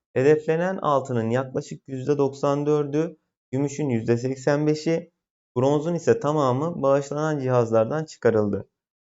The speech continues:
Otuz bir Mart'ta sona erecek bu toplama kampanyasında elde edilen metal miktarının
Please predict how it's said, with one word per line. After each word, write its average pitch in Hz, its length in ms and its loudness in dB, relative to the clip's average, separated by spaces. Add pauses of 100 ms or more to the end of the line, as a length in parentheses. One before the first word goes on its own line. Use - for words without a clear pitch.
(220)
Otuz 151 280 -6
bir 196 100 2
Mart'ta 156 360 -2
sona 147 300 -2
erecek 120 360 2
bu 120 80 -14
toplama 147 420 -4
kampanyasında 104 800 0
elde 113 300 -2
edilen 110 320 -2
metal 104 340 0
miktarının 160 680 -2